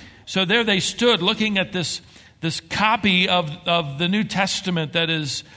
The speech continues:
fifteen centuries old. But he said to me, "Stephen, the interesting thing was, and the tragic thing about this display is that it was virtually ignored.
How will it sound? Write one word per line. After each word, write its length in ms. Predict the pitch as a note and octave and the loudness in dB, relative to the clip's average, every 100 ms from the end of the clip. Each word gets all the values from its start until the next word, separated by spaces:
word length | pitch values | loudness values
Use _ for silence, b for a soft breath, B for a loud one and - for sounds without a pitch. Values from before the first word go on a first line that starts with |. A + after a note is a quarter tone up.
| B | B
fifteen 680 | - - G#3 - G#3+ G#3 E3+ | -6 -2 -2 -2 0 2 2
centuries 1040 | D3+ - - G3+ G3+ - E3 D#3 C#3+ A#2+ - - - | 0 0 2 2 2 0 0 0 -2 -4 -8 -14 -8
old. 580 | G#3+ F#3+ C#3+ C#3 E3+ F3 - - _ _ _ _ _ _ - | -2 0 0 -2 -4 -6 -12 -20 _ _ _ _ _ _ -2
But 100 | F3+ | 0
he 80 | |
said 200 | F#3+ A#3+ | 2 2
to 40 | A3+ | 2
me, 100 | F3+ | 0
"Stephen, 440 | - C4 D4 G#3 A#2+ B B B | 0 2 2 2 -2 B B B
the 120 | - D4 | -2 -2
interesting 380 | E4 C4 G#3 | 0 0 0
thing 300 | E3 C4 D#4+ | 0 0 2
was, 300 | C4 F#3+ E3 | 2 4 2
and 100 | E3 | 0
the 60 | E3 | -4
tragic 460 | - A#3+ E4+ B3+ D3+ | 0 0 2 0 -2
thing 180 | F3+ | -2
about 220 | E3+ E3+ E3+ | 0 0 -2
this 200 | D#3+ - | -6 -8
display 540 | C3+ - - B3 D4 | -8 -8 -2 2 4
is 160 | A#3 D#3 | 2 0
that 160 | E3+ | 0
it 100 | F3 | -2
was 140 | F3 C3+ | -4 -2
virtually 880 | F#3+ C4+ - C#4+ A3+ G3+ F3+ F3 - | -2 -2 -2 -2 -2 -2 -4 -6 -6
ignored. 1000 | E3+ C3+ E3+ F3+ B3+ C#4 D#3+ - G2 | -8 -2 0 2 2 2 0 -2 -8